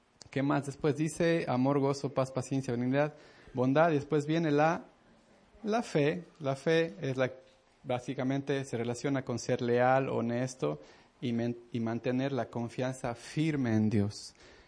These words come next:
que pase lo que pase, yo sé que Dios está trabajando en mí porque hay promesas. Esa es la fe que el Señor le promete, una fe sobrenatural, que hay noticias difíciles, que hay tiempos difíciles, hay cosas difíciles en la vida,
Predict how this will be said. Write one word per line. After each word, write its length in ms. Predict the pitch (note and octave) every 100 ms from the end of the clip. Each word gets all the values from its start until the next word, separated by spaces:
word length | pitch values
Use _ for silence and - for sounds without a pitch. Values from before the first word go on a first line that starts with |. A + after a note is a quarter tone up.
| _
que 80 | A2+
pase 460 | - C3 C#3+ - D#3+
lo 120 | D#3
que 120 | F#3+
pase, 560 | - C#3 C#3 D#3+ D#3 A#2+
yo 200 | A#2+ C3+
sé 280 | - D3+ D3
que 120 | B2+
Dios 380 | A#2+ B2 C3 A#2+
está 420 | - B2 A#2+ C3 - - _ -
trabajando 640 | A2+ A#2 A#2+ - C3+ C3+
en 140 | C#3
mí 120 | D#3 F#3
porque 400 | A#2 A2 A2+ A2
hay 200 | A#2+ B2
promesas. 960 | - D3 F3 G#3 A#3 G#2+ A2+ - - _ _ _ _ _ _ _ _
Esa 340 | B2+ B2 B2+ B2
es 160 | C3
la 80 | B2
fe 240 | - G3
que 80 | G3
el 80 | B2
Señor 320 | - A2+ A2+
le 80 | A#2+
promete, 400 | A#2+ D3+ F#3 E3+
una 180 | B2 A2
fe 220 | - C#3+
sobrenatural, 1000 | C#3+ - C#3 D3 C3+ C3 D3 D3 D#3 A2 - - - _
que 100 | C#3
hay 100 | C#3+
noticias 520 | D#3 D#3 F3+ F3 E3
difíciles, 640 | D#3 D#3 E3+ D#3 D3+ D3 C#3+
que 140 | -
hay 140 | A#2 C3
tiempos 420 | D3 D3 D3+ C3+
difíciles, 580 | C#3 - C#3+ - C3 B2
hay 120 | B2
cosas 360 | C#3+ C#3+ D3 B2+
difíciles 540 | C3 D3+ C#3 C3+ C3
en 100 | B2+
la 120 | B2+
vida, 360 | C#3 D3 C#3+